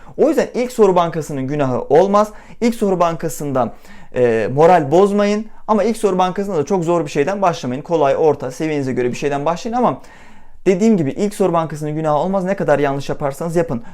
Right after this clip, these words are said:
Çünkü zaten biz o soru bankasıyla yetinmeyeceğiz. Aydınlanma adımına geçeceğiz. Aydınlanma adımı ne? İkinci soru bankası.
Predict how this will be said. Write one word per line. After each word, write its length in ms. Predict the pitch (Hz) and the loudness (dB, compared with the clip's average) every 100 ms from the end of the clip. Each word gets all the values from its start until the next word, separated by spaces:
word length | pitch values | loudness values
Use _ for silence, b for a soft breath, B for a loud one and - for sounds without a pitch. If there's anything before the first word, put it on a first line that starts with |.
| - | -6
Çünkü 260 | 208 208 | -2 2
zaten 400 | 160 175 185 160 | 4 4 4 0
biz 180 | 165 143 - | -2 -2 -2
o 80 | 170 | 0
soru 240 | 185 160 | 0 2
bankasıyla 420 | 151 147 147 185 | 0 0 -2 0
yetinmeyeceğiz. 680 | 143 135 180 160 131 170 226 B B B | 0 0 -4 -4 0 0 0 B B B
Aydınlanma 760 | 143 165 170 196 185 185 196 214 | 4 6 6 4 4 4 6 4
adımına 400 | 160 143 127 117 | 4 2 2 0
geçeceğiz. 580 | - - - - - b b - | -2 -6 -10 -12 -14 b b 2
Aydınlanma 560 | 143 156 190 202 220 | 4 4 2 2 2
adımı 280 | 202 160 147 | 2 2 0
ne? 160 | 208 - B B - | -2 -4 B B -10
İkinci 280 | - 156 | -4 -4
soru 240 | 143 117 - | -2 -4 -6
bankası. 460 | - - - - | -12 -14 -16 -16